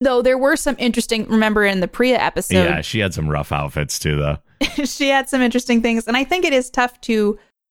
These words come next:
Speaker 1: hold that line of, it's the future, but if he had, like, a button down, it would be too much like
Speaker 2: Exactly.
Speaker 1: what we're used to. So
Speaker 2: Yep.
Speaker 1: he, he got shoulder pads, unfortunately, but I've seen worse.
Speaker 2: True. Very true.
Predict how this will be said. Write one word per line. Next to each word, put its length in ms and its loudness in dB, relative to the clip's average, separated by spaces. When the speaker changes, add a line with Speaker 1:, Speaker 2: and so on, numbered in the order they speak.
Speaker 1:
hold 300 2
that 220 0
line 340 0
of, 180 0
it's 160 -2
the 120 -2
future, 680 0
but 80 2
if 120 0
he 100 4
had, 80 2
like, 120 0
a 60 0
button 320 0
down, 220 2
it 20 0
would 140 0
be 100 0
too 320 2
much 380 0
like 160 2
Speaker 2:
Exactly. 340 2
Speaker 1:
what 180 2
we're 120 2
used 440 0
to. 220 2
So 220 2
Speaker 2:
Yep. 80 -4
Speaker 1:
he, 260 0
he 160 2
got 240 0
shoulder 320 0
pads, 340 0
unfortunately, 760 0
but 460 0
I've 220 -2
seen 360 2
worse. 560 -2
Speaker 2:
True. 400 -2
Very 380 -2
true. 360 -14